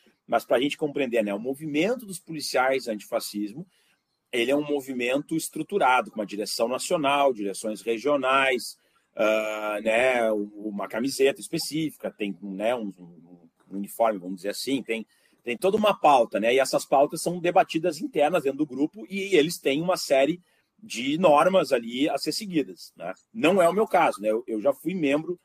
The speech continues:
do movimento dos policiais antifascismo, mas hoje eu sou um policial e sou um antifascista, né? São,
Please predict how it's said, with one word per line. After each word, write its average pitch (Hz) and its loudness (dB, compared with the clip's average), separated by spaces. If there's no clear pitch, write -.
do 123 -6
movimento 117 -2
dos - -12
policiais 107 -2
antifascismo, 120 -6
mas 123 2
hoje 127 2
eu 160 0
sou 135 0
um 165 0
policial 180 2
e 302 -4
sou 240 2
um 214 2
antifascista, 170 -2
né? 113 2
São, 101 -8